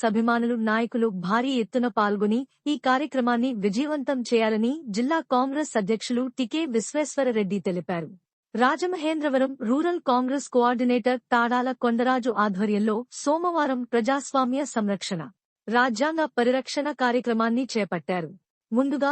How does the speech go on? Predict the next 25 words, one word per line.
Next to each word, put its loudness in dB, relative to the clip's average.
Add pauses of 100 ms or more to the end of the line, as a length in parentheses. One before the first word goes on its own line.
(160)
దేవి 4 (100)
చౌక్ 2
సెంటర్లో 2 (100)
ఉన్న 0 (180)
రాజీవ్ 2
గాంధీ 2
విగ్రహానికి 0 (220)
పూలమాలు 0
వేసి 0 (140)
నివాళులర్పించారు. -2 (420)
అనంతరం 0
జరిగిన 0 (100)
కార్యక్రమంలో 2 (220)
టీకే 2 (140)
విశ్వేశ్వర్ -2
రెడ్డి 2 (100)
మాట్లాడుతూ, 0 (300)
ఏఐసీసీ 0 (100)
సమావేశంలో 0 (280)
కాంగ్రెస్ 0
పార్టీ 0 (240)
ఏడు 0 (120)
బుల్లెట్ 0
పాయింట్లను 0
తయారు 0